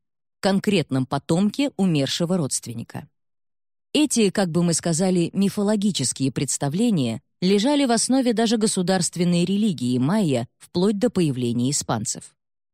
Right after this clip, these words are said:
Подобные верования предполагают присутствие в мифах особых участников — множество духов из зеркального мира, с которыми люди вынуждены вступать в контакт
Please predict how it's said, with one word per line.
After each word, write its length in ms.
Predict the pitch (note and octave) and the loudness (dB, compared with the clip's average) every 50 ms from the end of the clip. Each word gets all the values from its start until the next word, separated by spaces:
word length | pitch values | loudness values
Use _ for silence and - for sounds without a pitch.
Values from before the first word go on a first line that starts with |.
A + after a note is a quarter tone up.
| _ _ _ _ _ _ _ _ _ _ _ _ _ _ | _ _ _ _ _ _ _ _ _ _ _ _ _ _
Подобные 580 | - A3+ A3+ G#3+ E4 E4+ C#4+ D4+ C#4+ B3+ A#3 G#3+ | 0 0 2 2 2 2 4 4 4 4 4 4
верования 560 | F#3 A3 C#4+ D4+ D4+ C4 C#4 C4 C4 B3+ A#3 | 4 2 2 2 2 2 4 4 4 4 2
предполагают 680 | - A#3 A3 - - G#3+ A3 A3 A3 C4+ D4 D4+ - - | 2 0 0 0 0 0 0 2 2 2 2 0 0 0
присутствие 680 | - A#3 A3+ - - D4 C4 - - - A3 A#3 A3+ G#3 | 0 0 0 0 0 -2 -2 -2 -4 -2 0 2 2 2
в 100 | F3+ F3+ | 2 2
мифах 460 | G#3+ B3 D4 C4+ - C#4+ B3+ - - - | 2 2 2 0 0 -2 -2 -2 -2 -4
особых 520 | G#3+ G#3 - - - A#3 A3+ G3+ A#3 - B3+ | -2 0 0 2 2 2 2 2 0 0 -2
участников — 840 | B3+ - - A#3+ F#3+ D3+ - - C#3+ B2 - - A2+ A2 - _ _ _ _ _ - | -2 -2 0 0 0 0 0 -2 -4 -4 -4 -6 -8 -10 -10 _ _ _ _ _ -4
множество 680 | F3 F#3 F#3+ F3+ F3 D3+ E3 D#3+ - - - D3+ D#3 | 0 2 2 2 2 2 2 0 -2 -2 -2 -2 -2
духов 460 | D#3 C#3+ F#3+ A3+ - - E3+ D3 - - | 0 0 -2 -4 -2 -2 -2 -4 -2 -2
из 160 | - F#3+ F3+ D#3+ | -2 0 0 0
зеркального 720 | C3+ D3 E3 D3+ - - F3+ D#3+ D3 C#3+ C#3 C3 C#3 C#3 | 0 0 -2 -2 0 0 0 0 2 0 0 0 0 0
мира, 380 | D3+ F#3+ A#3 A3+ D#3 A#2+ C#3 - _ _ | 0 0 0 0 0 -2 -4 -8 _ _
с 100 | - - | -10 -6
которыми 440 | - G3+ G#3 B3+ C4 A#3+ A#3 A3 A3 | -2 -2 0 2 2 4 4 4 4
люди 340 | G#3+ G#3+ C4 D4 B3+ A3+ A#3 | 4 2 2 2 2 2 2
вынуждены 520 | F3 G#3 B3 B3 A#3+ G3 F#3 G#3 G3+ G3 | 2 2 2 2 2 0 0 0 0 0
вступать 400 | F3+ - - F#3 - F#3 E3 - | 0 -2 -4 -4 -2 -2 -2 -2
в 60 | - - | -2 -4
контакт 560 | D#3 C#3+ C#3+ - - G#3 G#3 - - - | -2 -2 -2 0 -2 -2 -2 -4 -8 -20